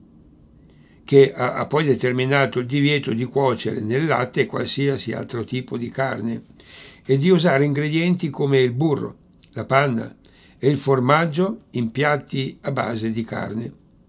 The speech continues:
come pure di mangiare carne e latticini nel corso dello stesso pasto. A proposito di alimenti caseari, per essere kasher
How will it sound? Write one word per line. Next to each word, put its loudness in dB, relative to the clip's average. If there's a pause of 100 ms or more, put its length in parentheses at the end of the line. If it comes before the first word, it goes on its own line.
(540)
come 4
pure 2
di 0
mangiare 2
carne 0
e 4
latticini 0
nel 0
corso 0
dello -4
stesso -8
pasto. -14 (1900)
A -4
proposito 0
di 2
alimenti 0
caseari, -4 (640)
per 2
essere 0 (260)
kasher -4